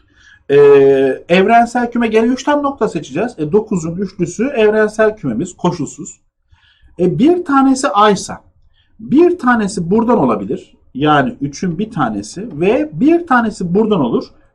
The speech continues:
Şöyle bir üçgen oluştururuz. Dolayısıyla beşin biri. Ya da silelim. Bir tanesi A, iki tanesini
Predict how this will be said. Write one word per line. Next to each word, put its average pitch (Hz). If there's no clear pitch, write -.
Şöyle 277
bir 285
üçgen 240
oluştururuz. -
Dolayısıyla 247
beşin 226
biri. 113
Ya 214
da -
silelim. 208
Bir 262
tanesi 269
A, -
iki 208
tanesini 277